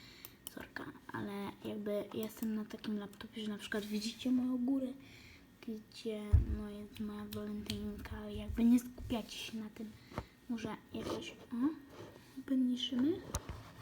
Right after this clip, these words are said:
No niestety nie można. Musimy, o, tak trzymać kamerkę.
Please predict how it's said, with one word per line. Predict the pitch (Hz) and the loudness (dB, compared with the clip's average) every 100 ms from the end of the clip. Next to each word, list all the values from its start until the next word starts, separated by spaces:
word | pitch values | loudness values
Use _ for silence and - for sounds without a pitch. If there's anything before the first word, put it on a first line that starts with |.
| - - - - - - - - - - - - - - - - - - - - - - - - - - - - - - - - - - - - - - - - - - - - 311 | -8 -10 -16 4 8 8 6 4 4 4 -2 -16 -16 -20 -8 -4 -4 -6 -10 -20 -2 0 2 0 0 -14 -14 -14 -18 -16 -14 -14 -14 -12 -12 -14 -20 -20 -18 -12 -12 -2 -2 0 4
No | 277 | 6
niestety | 262 269 269 294 277 269 | 8 6 2 -4 0 2
nie | 262 254 247 | 4 4 4
można. | 233 226 233 226 269 311 - - - - - - - - - - - | 2 6 6 6 2 0 -6 -12 -4 0 0 10 12 12 6 -8 -4
Musimy, | - - - 240 226 | 6 10 12 10 8
o, | - 220 - - - - - | -4 -8 -8 -14 -18 -16 -14
tak | - - - | -12 -4 -2
trzymać | 247 233 - - | 0 -2 -4 -6
kamerkę. | 240 240 240 - | -2 -2 -4 -8